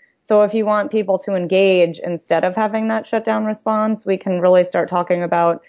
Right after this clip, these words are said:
social issues through that solutions framework to help people understand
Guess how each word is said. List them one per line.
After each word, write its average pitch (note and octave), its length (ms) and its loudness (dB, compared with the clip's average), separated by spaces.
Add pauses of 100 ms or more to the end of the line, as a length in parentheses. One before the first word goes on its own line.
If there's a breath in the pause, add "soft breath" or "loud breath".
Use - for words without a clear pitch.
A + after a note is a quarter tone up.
(200 soft breath)
social G3 520 2
issues F3 420 -4
through F#3 320 -4
that F3 220 -2
solutions F3+ 560 -4
framework A#3+ 520 -2
to G3 120 -4
help F3+ 220 0
people F3 300 0
understand E3+ 720 0